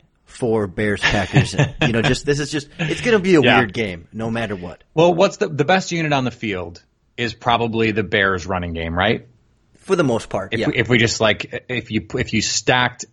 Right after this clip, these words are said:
Speaker 2: each facet of, of each team's game, the Bears running game is probably number one, and number two is probably the Bears defense.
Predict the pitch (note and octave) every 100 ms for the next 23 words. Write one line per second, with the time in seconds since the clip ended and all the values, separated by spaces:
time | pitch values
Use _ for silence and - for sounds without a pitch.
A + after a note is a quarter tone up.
0 | _ - D#3 - - B2+ B2 B2 A2 G2+
1 | - A2+ G#2 A#2+ A#2 - A#2+ A2 F#2 G#2
2 | F#2+ F2+ F2+ F2+ F2 G#2 G2 G#2+ G2+ G2
3 | G2 F#2+ - F#2+ F#2+ G2 G#2 G2+ G#2 G2
4 | F2 E2+ F2+ G#2 G#2 A2 A2 - - E3
5 | A#2 - - A2 B2 A2 G#2+ G#2+ G2+ A#2+
6 | B2+ - - -